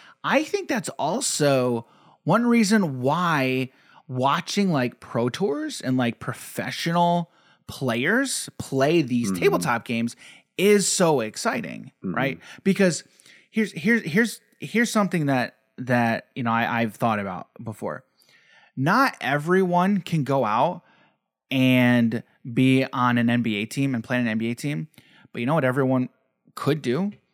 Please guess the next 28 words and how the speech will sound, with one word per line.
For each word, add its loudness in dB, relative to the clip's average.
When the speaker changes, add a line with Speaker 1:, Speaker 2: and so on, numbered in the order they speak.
Speaker 1:
They 2
could -6
go 4
out 2
and 0
learn 0
Magic -8
and 0
get 0
really 2
good 0
at -4
Magic. -8
<laughs> -14
Like, 4
the 6
bar-, 4
this 2
goes 4
to 4
barrier 6
of 0
entry. -2
You -2
know 4
what 2
I 0
mean? 0